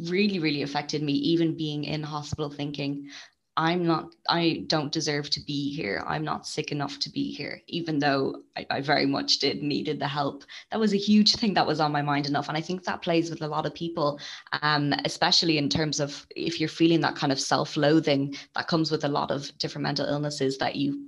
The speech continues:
automatically think, "Well, I don't deserve to be here. There's people more worthy than me." Um, and that's, that's a huge thing that a lot of people do experience. But Sheila, from your experience, how would you describe being,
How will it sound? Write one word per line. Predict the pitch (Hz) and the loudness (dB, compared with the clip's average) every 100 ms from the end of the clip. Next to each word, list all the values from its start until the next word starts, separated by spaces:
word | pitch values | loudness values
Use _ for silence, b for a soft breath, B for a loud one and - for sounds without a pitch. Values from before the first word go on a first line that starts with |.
| - | 0
automatically | 156 151 147 147 143 | 2 2 0 -2 -4
think, | 151 131 131 | -2 -2 0
"Well, | 147 139 143 139 - | 2 4 4 2 0
I | 147 | -2
don't | 180 | -2
deserve | 196 196 208 220 | -2 0 0 0
to | 208 | -2
be | 240 247 | -4 -2
here. | 214 196 190 | 0 0 0
There's | 185 147 143 - | -2 -2 -2 -4
people | 175 170 | -6 -4
more | 165 170 | 0 2
worthy | 165 175 170 | 2 2 2
than | 165 165 | 0 0
me." | 170 165 160 B B B - | 2 0 0 B B B 0
Um, | 160 151 151 - - | 2 2 0 -4 -2
and | 165 | -2
that's, | 180 - | -2 -4
that's | - 180 | -4 -4
a | 175 170 | -2 -2
huge | 170 - | 2 2
thing | 156 147 | 0 -2
that | 147 | 0
a | 143 | 0
lot | 143 | -2
of | |
people | 156 143 147 | -4 -6 -4
do | 151 | -2
experience. | 143 - 147 156 139 | -4 -2 -2 0 -2
But | - - | 0 2
Sheila, | - 220 202 | 2 2 2
from | 208 196 | 2 4
your | 190 214 | 4 4
experience, | 214 - 220 196 170 | 0 -2 2 2 0
how | 175 180 | 0 0
would | 196 | 0
you | 180 | -2
describe | 165 - 160 160 160 | -2 0 2 2 2
being, | 156 151 151 | -2 -2 -4